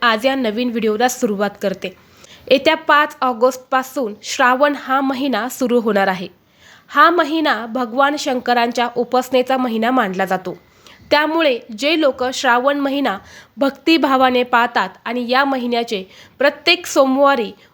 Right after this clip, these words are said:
व्रत करून शिवशंकराची आराधना आणि उपासना करतात, अशा भक्तांवरती शिवशंकर हे प्रसन्न होऊन त्यांच्या सर्व इच्छा मनोकामना पूर्ण करतात. म्हणून या श्रावण महिन्यामध्ये अनेक जण श्रावण सोमवारचं व्रत करत असतात.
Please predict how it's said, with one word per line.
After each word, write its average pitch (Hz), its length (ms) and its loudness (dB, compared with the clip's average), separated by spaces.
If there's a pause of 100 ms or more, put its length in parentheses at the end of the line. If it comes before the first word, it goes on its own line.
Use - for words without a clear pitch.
व्रत 269 380 0
करून 269 380 2
शिवशंकराची 269 920 0
आराधना 247 480 0 (160)
आणि 233 240 0
उपासना 285 520 0
करतात, 269 460 0 (380)
अशा 294 300 2
भक्तांवरती 302 960 0
शिवशंकर 294 720 2 (100)
हे 277 80 2
प्रसन्न 277 500 2
होऊन 277 300 -2
त्यांच्या 262 360 -2
सर्व 294 400 0 (140)
इच्छा 294 280 -2
मनोकामना 254 600 2
पूर्ण 220 400 -4
करतात. 208 380 -6 (560)
म्हणून 302 380 2 (280)
या 262 220 2
श्रावण 277 540 2
महिन्यामध्ये 262 720 -4 (160)
अनेक 262 380 -2
जण 247 280 0 (100)
श्रावण 247 480 2
सोमवारचं 254 680 0
व्रत 208 300 -2
करत 190 220 -2
असतात. 190 300 -4